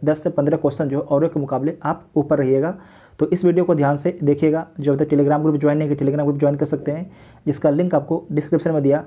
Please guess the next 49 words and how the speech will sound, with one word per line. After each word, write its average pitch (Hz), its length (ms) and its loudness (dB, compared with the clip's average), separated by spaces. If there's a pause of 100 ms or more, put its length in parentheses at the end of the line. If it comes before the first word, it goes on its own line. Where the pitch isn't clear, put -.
गया 143 160 4
है। 120 220 -10 (340)
तो 151 160 0
आइए 156 140 4
देखते 175 240 -2
हैं 165 140 -8 (240)
पहला 143 200 4
क्वेश्चन। 139 380 -8 (580)
पहला 160 180 4
क्वेश्चन 190 280 -2
है 180 60 2
कि 180 200 2 (180)
किस 175 160 -2
मुगल 151 320 2 (160)
शासक 147 380 -2
ने 135 220 -10 (460)
शाहू 160 380 0
को 175 240 -2 (120)
मुक्त 156 200 0
किया 139 160 2
था? 139 320 -10 (280)
तो 147 80 -2
किस 190 240 -2
मुगल 151 320 2 (100)
शासक 151 360 -2
ने 151 120 2
जो 135 160 4
है, 147 220 -2
शाहू 147 300 0
को 151 320 -4
मुक्त 151 220 -2
किया 143 160 2
था? 147 300 -8 (360)
तो 147 180 2
मुअज्जम 156 400 2
ने 160 260 -6
मुक्त 147 200 -4
किया 135 180 2
था। 127 100 -8
किसने? 165 340 -8 (120)
मुअज्जम 143 380 0
ने। 156 160 -4 (340)
तो 139 280 2
डी 151 160 2
इसका 165 440 -2 (140)
राइट 143 240 2
आंसर 147 160 -2
हो 147 60 4
जाएगा। 127 380 0